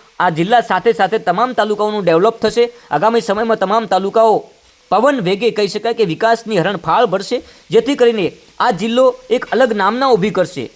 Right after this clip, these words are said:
આગામી સમયમાં નવા પ્રોજેક્ટો આવશે, મોટા મોટા ઉદ્યોગો આવશે, તો નવી તકો ઊભી થશે, નવી રોજગારી મળશે, જેને લઈને આપ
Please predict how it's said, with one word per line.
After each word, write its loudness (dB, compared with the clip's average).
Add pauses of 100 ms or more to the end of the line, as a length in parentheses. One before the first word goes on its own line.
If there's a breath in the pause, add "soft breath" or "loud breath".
આગામી 0
સમયમાં 0
નવા 4
પ્રોજેક્ટો 2
આવશે, 0 (180 soft breath)
મોટા 2
મોટા 2
ઉદ્યોગો 2
આવશે, 2
તો -4
નવી 0
તકો 2
ઊભી -2
થશે, 0
નવી 0
રોજગારી 2
મળશે, -4 (420 loud breath)
જેને 2
લઈને 4
આપ 2